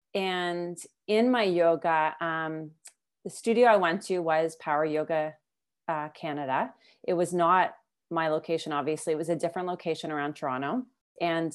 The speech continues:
this program really was a catalyst for me kind of diving into, like, inquiry about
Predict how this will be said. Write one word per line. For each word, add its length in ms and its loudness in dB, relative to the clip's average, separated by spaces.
this 300 0
program 840 0
really 400 6
was 500 6
a 60 -6
catalyst 960 0
for 600 2
me 280 2
kind 240 -4
of 140 -4
diving 460 2
into, 380 -4
like, 360 0
inquiry 600 2
about 540 4